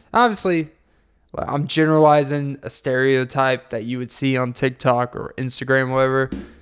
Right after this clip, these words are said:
Obviously, most dudes aren't really like that, but there are the few that stick out, and that's the ones that get stuck out when you have people,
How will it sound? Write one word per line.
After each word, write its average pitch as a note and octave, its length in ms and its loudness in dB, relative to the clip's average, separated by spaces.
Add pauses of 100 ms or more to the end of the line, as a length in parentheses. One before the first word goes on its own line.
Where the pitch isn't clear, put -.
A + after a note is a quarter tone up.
(220)
Obviously, C#3+ 680 -2 (420)
most D#3+ 400 -4
dudes C#3 440 0 (140)
aren't C3 260 -6
really C#3 260 2
like C3+ 260 2
that, C#3 280 2
but C3 80 -4
there C#3+ 120 4
are E3 120 6
the C3+ 100 -4
few D3 240 -6
that C3+ 100 -6
stick C#3 320 -6
out, D3+ 340 2
and G3 200 -2
that's A#3 200 0
the G#3 80 0
ones F#3+ 300 2
that F3 80 -2
get E3 160 -4
stuck D#3+ 340 -4
out D3 320 -2 (320)
when D3+ 200 2
you D#3+ 120 4
have F#3+ 320 4
people, D#3 380 -2